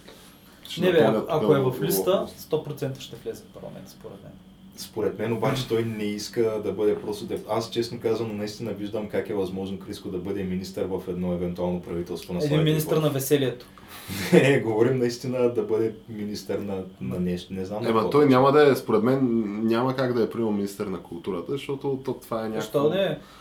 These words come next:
Speaker 2: След
Speaker 1: Е,
Speaker 2: като,
Speaker 1: то какво, какво е
Speaker 2: човек,
Speaker 1: това
Speaker 2: след като
Speaker 1: министерство?
Speaker 2: Вър-, Вежди Рашидов беше, сега, каквото и да говорим, е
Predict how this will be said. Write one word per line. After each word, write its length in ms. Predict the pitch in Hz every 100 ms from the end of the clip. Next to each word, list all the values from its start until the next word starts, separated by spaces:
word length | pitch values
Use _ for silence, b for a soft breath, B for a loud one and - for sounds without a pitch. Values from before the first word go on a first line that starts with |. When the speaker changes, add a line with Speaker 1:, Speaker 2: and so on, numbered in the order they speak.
| B
Speaker 2:
След 140 | 160 160
Speaker 1:
Е, 40 |
Speaker 2:
като, 160 | 185 190
Speaker 1:
то 60 |
какво, 240 | 190 180 175
какво 180 | -
е 100 | 180
Speaker 2:
човек, 40 | 185
Speaker 1:
това 100 | 190
Speaker 2:
след 100 | 180
като 160 | 156 226
Speaker 1:
министерство? 140 | 160
Speaker 2:
Вър-, 160 | 160 147
Вежди 300 | 147 135 185
Рашидов 400 | 226 202 196 135
беше, 340 | 131 - 113 - - - B B B B -
сега, 180 | 160 160
каквото 320 | 165 170 196
и 40 |
да 80 | 180
говорим, 380 | 156 156 185 185
е 400 | 180 175 170